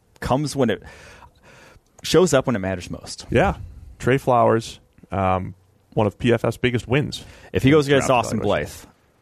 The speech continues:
Speaker 1: I think that's a mismatch. If they kick him inside, go up against that, 'cause that's
Speaker 2: Yeah.
Speaker 1: where they're weak. Blythe,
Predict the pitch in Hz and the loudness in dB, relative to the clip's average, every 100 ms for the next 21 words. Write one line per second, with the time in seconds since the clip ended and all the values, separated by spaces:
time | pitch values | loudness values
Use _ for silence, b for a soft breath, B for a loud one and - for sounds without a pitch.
0 | - 101 95 - 87 78 - - - - | -8 -4 -2 -4 -6 -8 -10 -14 -16 -18
1 | - _ - - - 113 110 101 - 80 | -20 _ -14 -10 -6 -2 -2 -2 -2 -4
2 | 82 - - 98 90 95 87 - 80 87 | -6 -12 -6 -4 -2 -4 -6 -6 -8 -2
3 | 110 98 139 117 78 - 107 110 123 | 2 4 2 0 -2 -6 0 2 2